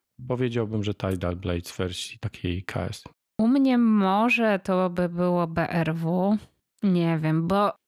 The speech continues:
Speaker 2: teraz te gry euro potrafią mieć taką dużą planszę samą w sobie. Na przykład taka Sabika to ma taką planszę samą.
Speaker 1: To samo pomyślałem o Sabice od razu, nie? Że się nie mieści na stole.
Speaker 2: No, więc to jest takie trudne pytanie, no.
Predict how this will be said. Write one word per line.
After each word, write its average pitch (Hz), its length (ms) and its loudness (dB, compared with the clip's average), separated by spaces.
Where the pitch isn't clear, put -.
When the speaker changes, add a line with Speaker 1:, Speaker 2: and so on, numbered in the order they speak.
Speaker 2:
teraz 240 360 2
te 240 120 0
gry 220 320 0
euro 202 540 2
potrafią 220 460 0
mieć 220 220 2
taką 226 360 0
dużą 214 420 0
planszę 202 580 2
samą 170 300 2
w 170 60 -2
sobie. 170 260 0
Na 170 80 2
przykład 185 240 -2
taka 202 220 -2
Sabika 190 680 0
to 185 100 0
ma 185 120 2
taką 208 440 0
planszę 175 680 0
samą. 165 640 2
Speaker 1:
To 123 100 -2
samo 117 240 0
pomyślałem 110 500 -2
o 107 40 -2
Sabice 107 460 -6
od 101 100 -4
razu, 104 280 -2
nie? 120 180 0
Że 127 120 0
się - 140 -2
nie 127 100 0
mieści 127 300 -2
na 123 100 -2
stole. 107 380 -4
Speaker 2:
No, 196 580 2
więc 226 400 0
to 269 120 0
jest 269 160 0
takie 269 220 -2
trudne 240 480 2
pytanie, 165 520 0
no. 170 300 2